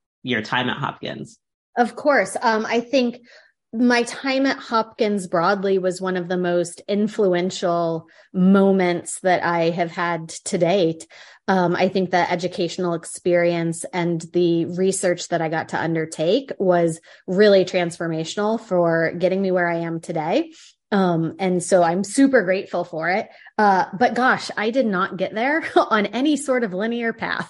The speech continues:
Speaker 2: <laughs> So it is a, it's a winding tale, I think, like, for many, where, um, I still don't know what I wanna be when I grow up. Um, and you're collecting experiences along the way. So, um, I ended up at Hopkins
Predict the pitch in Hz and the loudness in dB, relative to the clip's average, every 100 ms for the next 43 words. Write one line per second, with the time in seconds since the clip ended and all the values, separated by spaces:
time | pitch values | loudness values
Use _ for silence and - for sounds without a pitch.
0 | - 269 - 381 - - 226 220 240 240 | 0 0 -2 -8 -2 4 6 6 6 8
1 | 233 220 214 208 - 214 233 202 196 214 | 6 4 2 2 2 -2 -2 -2 -2 -2
2 | 254 269 254 226 220 202 180 175 202 - | 0 0 0 -2 -4 -4 0 0 0 -2
3 | 196 190 190 185 175 170 - 180 175 208 | -4 -4 -6 -2 -2 -2 -2 0 2 0
4 | 226 175 185 185 - - 190 190 185 180 | 0 0 -2 -6 -16 -4 2 4 4 2
5 | 180 - 180 180 175 208 - - 339 392 | 2 0 -2 -2 -2 -6 -6 -4 -2 0
6 | 214 185 180 170 165 160 165 156 151 160 | 0 2 4 4 0 -2 -4 -4 -4 -4
7 | 156 156 156 156 170 302 - _ _ _ | -4 -4 -4 -2 -2 -6 -8 _ _ _
8 | _ _ - _ _ 214 190 175 165 - | _ _ -20 _ _ 2 4 4 0 -6
9 | - - 208 208 208 202 - 220 214 - | -10 -2 0 2 0 0 -2 -2 -2 -2
10 | 254 214 - - 214 214 214 208 202 190 | -2 -4 -8 -6 -2 -2 -2 -4 -4 -2
11 | 180 185 175 165 165 - 160 - - 170 | -2 -2 -2 -2 -2 -2 -6 -12 -4 0
12 | 165 160 - - - 196 180 175 208 220 | 0 -4 -10 -10 0 2 2 0 -2 0
13 | 254 277 247 233 214 208 202 - 190 196 | 2 0 -2 -2 -2 -2 -4 -4 -2 -2
14 | - 190 185 - 190 185 185 185 | -4 -6 -6 -2 0 0 0 -2